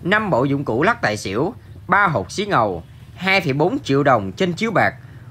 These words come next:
Ngoài ra, qua khám xét, lực lượng chức năng đã tạm giữ hai mươi tám điện thoại,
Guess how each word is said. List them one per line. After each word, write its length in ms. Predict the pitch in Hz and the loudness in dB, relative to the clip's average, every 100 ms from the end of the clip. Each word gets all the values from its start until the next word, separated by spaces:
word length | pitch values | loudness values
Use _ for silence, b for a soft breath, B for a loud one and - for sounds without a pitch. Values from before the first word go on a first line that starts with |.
| B - - | B -20 -8
Ngoài 300 | 143 160 151 | 0 4 4
ra, 380 | 165 190 180 180 160 | 4 4 2 0 -2
qua 180 | 214 208 | 2 4
khám 220 | 214 233 | 4 0
xét, 240 | 233 247 277 - - | 0 -2 -2 -10 -6
lực 160 | 156 143 | -6 -4
lượng 240 | 135 135 | -4 -4
chức 180 | 254 254 | -6 0
năng 200 | 233 185 | 0 2
đã 80 | 170 | 0
tạm 240 | 120 131 | 0 -2
giữ 200 | 123 135 | -4 -4
hai 200 | 220 208 | -2 -2
mươi 100 | 196 | 0
tám 240 | 175 254 | 0 0
điện 160 | 180 120 | -2 -6
thoại, 340 | 92 95 131 | -6 -4 -6